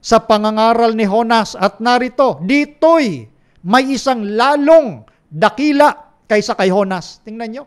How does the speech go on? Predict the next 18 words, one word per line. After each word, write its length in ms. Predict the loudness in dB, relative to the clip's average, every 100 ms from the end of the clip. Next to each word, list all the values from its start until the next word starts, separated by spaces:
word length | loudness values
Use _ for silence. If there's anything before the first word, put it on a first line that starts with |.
| _ _ _ -10
ipinagmamalaki 800 | -6 -4 -4 -2 -2 -4 -6 -6
ng 80 |
mga 200 | -6 -4 -4
Hudyo 320 | -4 -4 -6 -8 _ _ _ _ _ _ _ _ _ _
si 240 | -18 -12 -4
Jonah 560 | -2 -2 -6 -10 _ -8
bilang 320 | -2 -2 -2
isang 480 | -6 -6 -6 -6 -16 -18 -12
greatest 720 | -6 -6 -6 -10 -12 -18 _
prophet. 400 | -10 -10 -10 -14 _ _ _ _ _ _ _ -16
Pero 80 |
sabi 320 | -4 -2 -2 -2
ni 80 |
Jesus 320 | -2 -4 -4 -8
Christ, 480 | -4 -4 -6 -14
dito'y 640 | -14 -14 -12 -10 -10 -12 -14
may, 240 | -12 -10 -12 -18 -20
may 240 | -16 -10